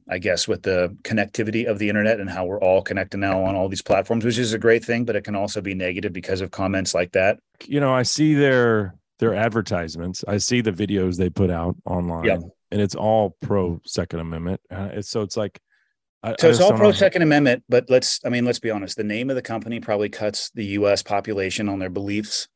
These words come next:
Speaker 1: um, when it comes to weaponry in half, right?
Speaker 2: Right.
Speaker 1: So you have a group of people that are gonna support,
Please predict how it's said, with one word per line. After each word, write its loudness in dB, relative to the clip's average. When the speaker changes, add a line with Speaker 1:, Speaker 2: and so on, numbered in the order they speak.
Speaker 1:
um, -2
when -2
it -12
comes -2
to -6
weaponry -2
in -6
half, -8
right? 0
Speaker 2:
Right. -10
Speaker 1:
So 2
you 4
have 4
a 0
group 0
of -12
people 0
that 6
are 4
gonna -2
support, 2